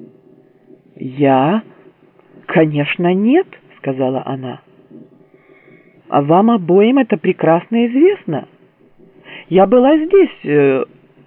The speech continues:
она осеклась, и в горле у нее моментально пересохло. Она чуть не сказала «в муравейнике».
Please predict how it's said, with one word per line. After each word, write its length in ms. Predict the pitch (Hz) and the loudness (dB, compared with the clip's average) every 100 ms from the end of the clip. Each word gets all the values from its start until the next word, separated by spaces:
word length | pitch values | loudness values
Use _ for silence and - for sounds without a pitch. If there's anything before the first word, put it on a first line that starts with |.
| _ | _
она 300 | 139 143 135 | -6 -4 -6
осеклась, 560 | - 139 143 - 226 226 - _ - _ - | -6 -10 -10 -4 -4 -4 -10 _ -20 _ -6
и 120 | 156 | -4
в 120 | 143 | -4
горле 320 | 139 202 214 | 0 0 2
у 40 | 196 | 0
нее 220 | 185 185 | 0 -2
моментально 720 | 180 170 165 156 170 170 170 | -2 -4 -6 -4 -4 -2 -4
пересохло. 800 | - 180 185 - 107 - - - - - _ - 76 _ _ _ _ 78 _ _ _ _ _ _ 392 _ _ _ _ _ _ _ _ _ - | -4 -4 -4 -6 -8 -8 -18 -18 -20 -20 _ -20 -20 _ _ _ _ _ _ _ _ _ _ _ _ _ _ _ _ _ _ _ _ _ -2
Она 260 | 180 185 | 0 0
чуть 280 | 185 - - | -2 -6 -4
не 100 | 202 | -4
сказала 640 | - - 175 196 208 196 - - - | -4 -4 -2 -2 0 -2 -6 -18 -14
«в 160 | 147 | -8
муравейнике». 1000 | 151 175 190 202 190 160 143 - - - | -2 0 0 0 -2 -2 -6 -12 -16 -20